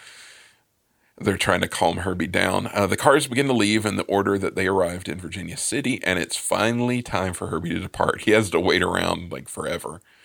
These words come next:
uh, to leave. So he goes roaring off,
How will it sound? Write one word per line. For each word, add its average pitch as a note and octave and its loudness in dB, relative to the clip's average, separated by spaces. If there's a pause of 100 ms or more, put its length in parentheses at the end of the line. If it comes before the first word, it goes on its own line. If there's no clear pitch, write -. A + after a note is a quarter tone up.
(500)
uh, E2 -8 (300)
to - -6 (120)
leave. F2+ -2
So A2+ 2
he B2 4
goes C#3+ 6
roaring B2 6
off, G2 0